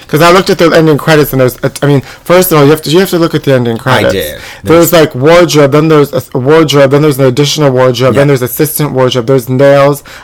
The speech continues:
Speaker 1: uh, assistant nails, additional nails, friends of nails.
Speaker 2: Right.
Speaker 1: There's, you know, hair,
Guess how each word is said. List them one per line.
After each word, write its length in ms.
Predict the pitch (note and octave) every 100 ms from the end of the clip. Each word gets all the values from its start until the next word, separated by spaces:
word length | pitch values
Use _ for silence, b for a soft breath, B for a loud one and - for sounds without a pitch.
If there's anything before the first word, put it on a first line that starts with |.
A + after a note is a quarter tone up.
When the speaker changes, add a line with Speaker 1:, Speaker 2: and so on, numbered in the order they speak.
| B
Speaker 1:
uh, 120 | C#3 -
assistant 480 | - D#3 D3 D#3+
nails, 280 | C#3 C3+ B2+
additional 540 | C3+ B2 D3+ - C#3 B2+
nails, 480 | A#2+ A#2 A#2+ B2+ - B B
friends 420 | - D#3+ E3+ E3+
of 100 | C#3+
nails. 540 | A#2+ A2+ A2+ A2 A#2+ G#2
Speaker 2:
Right. 260 | G2+ F2
Speaker 1:
There's, 240 | C#3 C3+ C#3+
you 80 |
know, 260 | C#3+ A#2+ A2+ -
hair, 560 | B2 C#3+ D3+ D3 D3